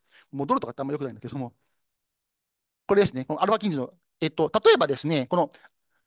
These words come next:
えっと、今は、だから、二、二マイナスM分の一近似ですよってことを、まあ、保証できたわけです。で、実はこの、あ、そ、え、だから今、今言ったのは、ちょっと消しながら書くと、消しながら書くってですね、消してから書くと、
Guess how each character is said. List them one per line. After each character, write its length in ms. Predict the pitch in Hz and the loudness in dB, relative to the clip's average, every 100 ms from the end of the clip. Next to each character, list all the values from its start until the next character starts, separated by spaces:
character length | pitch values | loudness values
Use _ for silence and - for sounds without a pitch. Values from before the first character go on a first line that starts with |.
| - | -6
え 80 | 160 | -6
っ 40 | |
と、 160 | - 185 | -4 2
今 180 | 277 180 | 4 6
は、 140 | 175 | 6
だ 40 | 165 | 4
か 80 | |
ら、 40 | 156 | 2
二、 220 | 190 214 | -2 -10
二 440 | 208 208 202 285 | -8 -2 2 4
マ 120 | 294 285 | 4 4
イ 60 | |
ナ 100 | 277 | 2
ス 80 | 269 | 0
M 160 | 247 247 | 0 2
分 200 | 262 240 | 0 0
の 60 | |
一 160 | 247 - | -2 -4
近 260 | - 247 151 | -2 -2 -2
似 200 | 117 - _ _ _ _ _ _ _ _ _ _ _ _ | -10 -18 _ _ _ _ _ _ _ _ _ _ _ _
で 140 | 180 214 | -2 0
す 100 | 190 | 2
よ 60 | |
っ 40 | 190 | 0
て 120 | 147 | -4
こ 100 | 139 | -4
と 140 | 156 | 4
を、 140 | 233 185 | 6 6
ま 80 | |
あ、 20 | - | 2
保 120 | 180 | 2
証 160 | 233 | 4
で 100 | 220 | 4
き 60 | - | 2
た 240 | - 90 _ _ - | -4 -6 _ _ -8
わ 100 | 170 | -6
け 80 | 131 | -6
で 120 | 110 | -12
す。 160 | - _ _ _ _ | -16 _ _ _ _
で、 300 | 262 190 98 _ _ | 2 2 2 _ _
実 220 | - - | -12 2
は 120 | 381 - | 2 4
こ 80 | |
の、 100 | 175 | 0
あ、 120 | 139 - - | -4 -16 -6
そ、 260 | 214 156 196 127 127 170 | -4 -4 -10 -18 -16 -10
え、 120 | 151 | -8
だ 80 | 143 | -6
か 80 | |
ら 40 | 135 | -6
今、 180 | 127 - | -6 -10
今 180 | 131 113 | -10 -10
言 100 | 131 | -10
っ 20 | _ | _
た 80 | 110 | -12
の 140 | 101 | -10
は、 140 | 104 - - | -14 -16 -20
ち 40 | |
ょ 40 | |
っ 20 | _ | _
と 60 | |
消 80 | 135 | -12
し 100 | 147 | -6
な 60 | 139 | -4
が 100 | 123 | -4
ら 60 | 117 | -6
書 80 | |
く 100 | - | -12
と、 220 | - 120 - _ _ _ _ _ _ _ _ _ _ _ _ _ _ _ _ _ _ _ _ | -12 -14 -14 _ _ _ _ _ _ _ _ _ _ _ _ _ _ _ _ _ _ _ _
消 80 | 113 | -12
し 160 | - 175 | -8 -4
な 120 | 170 | 0
が 100 | 143 | 0
ら 80 | 131 | -2
書 80 | - | -6
く 60 | |
っ 40 | - | -12
て 100 | 107 | -12
で 100 | 107 | -14
す 80 | 113 | -14
ね、 60 | - | -10
消 80 | |
し 60 | - | -8
て 80 | - | -4
か 100 | 165 | -4
ら 60 | |
書 60 | 120 | -4
く 80 | - | -6
と、 240 | 135 131 | -6 -6